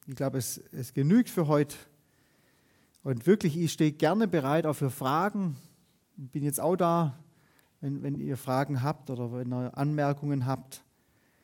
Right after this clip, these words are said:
Aber ich kann euch nur Mut machen, um eurer selbst willen, um der Menschen in Hasloch willen, um drumherum herum. Wagt es.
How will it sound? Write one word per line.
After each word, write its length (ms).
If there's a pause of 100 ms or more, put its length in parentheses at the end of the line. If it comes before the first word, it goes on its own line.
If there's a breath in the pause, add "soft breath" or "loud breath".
(200 soft breath)
Aber 180
ich 80
kann 320
euch 180
nur 140
Mut 180
machen, 240
um 220
eurer 240
selbst 400
willen, 140
um 200
der 140
Menschen 380
in 120
Hasloch 400
willen, 140
um 160
drumherum 300
herum. 300 (1500)
Wagt 520
es. 420